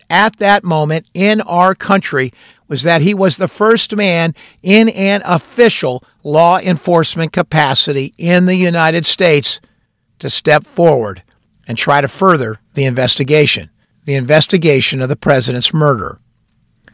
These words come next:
This important point should not be lost when evaluating Garrison's legacy. In reading the Warren Commission documents, he soon realized that there were other elements of the investigation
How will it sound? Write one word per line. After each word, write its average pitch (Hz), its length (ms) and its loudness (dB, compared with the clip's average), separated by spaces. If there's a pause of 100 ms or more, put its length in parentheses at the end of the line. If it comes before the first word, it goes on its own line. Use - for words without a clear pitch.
(400)
This 220 320 4
important 214 640 0
point 175 360 0
should 143 240 -2
not 151 280 0
be 185 140 -2
lost 151 560 0 (260)
when 156 160 0
evaluating 131 840 0 (160)
Garrison's 123 580 0
legacy. 123 600 0 (420)
In 202 180 2
reading 285 400 0
the 254 100 2
Warren 226 400 2
Commission 202 560 -2
documents, 165 580 -2
he 214 200 0
soon 202 340 0
realized 151 540 0
that 170 140 -6
there 190 140 -2
were 214 180 0
other 233 260 4
elements 139 420 -2
of 170 80 -4
the 160 120 -2
investigation 170 840 -2